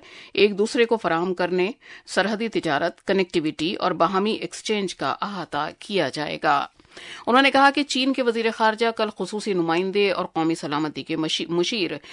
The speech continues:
अजीत डोभाल से सरहदी मामलात पर तबादला ख्याल करेंगे। उन्होंने मजीद कहा कि ये बात बहुत अहम है क्योंकि बाहमी ताल्लुकात में किसी भी मुस्बत पेशरफ्त की बुनियाद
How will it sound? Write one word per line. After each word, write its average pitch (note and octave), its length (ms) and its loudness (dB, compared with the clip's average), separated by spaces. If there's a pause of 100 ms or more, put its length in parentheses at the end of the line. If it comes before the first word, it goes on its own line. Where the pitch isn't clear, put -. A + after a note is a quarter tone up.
(200)
अजीत F#3+ 280 2
डोभाल F3+ 420 4
से F3 180 -2
सरहदी E3+ 420 -4
मामलात E3+ 540 -2
पर - 180 -4 (100)
तबादला D3 440 -2
ख्याल D#3 340 -6
करेंगे। C#3 580 -8 (300)
उन्होंने D#3 260 0
मजीद C#3 300 -6
कहा E3 340 0 (400)
कि G#3 60 -2
ये G#3+ 100 4
बात G3 240 6
बहुत F#3+ 320 0
अहम A3+ 240 2
है A#3+ 160 2
क्योंकि A#3 300 0
बाहमी F#3+ 460 0
ताल्लुकात G3 580 2
में A3+ 140 2
किसी G#3 340 -6
भी A3 140 -2
मुस्बत F#3+ 520 0
पेशरफ्त F3+ 460 0
की F3 120 -2
बुनियाद E3+ 560 4